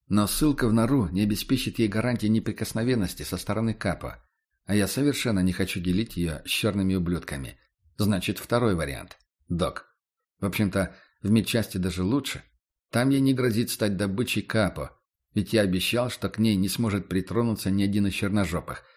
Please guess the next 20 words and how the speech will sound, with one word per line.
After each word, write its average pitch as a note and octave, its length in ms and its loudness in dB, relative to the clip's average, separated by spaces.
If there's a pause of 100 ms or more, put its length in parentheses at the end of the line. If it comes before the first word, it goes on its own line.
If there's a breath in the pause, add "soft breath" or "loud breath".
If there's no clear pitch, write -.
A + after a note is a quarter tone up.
(260 soft breath)
И F#2+ 80 -4
только B2+ 280 0
Доку A#2 360 0
под A2+ 180 -4
силу G2+ 220 -2
обеспечить F2+ 680 0 (240)
такое G2 400 0
положение F#2 580 2
вещей. D#2+ 460 -4 (800)
Хм, E2+ 260 -2 (420)
а F#2+ 60 -6
что D#3 160 -2
если D3+ 220 2
включить C3 420 0
Рыжулю G2+ 680 2
в F#2+ 160 0
наш A#2+ 320 0
с - 140 -8
ним A2 160 2
договор? F#2+ 540 -4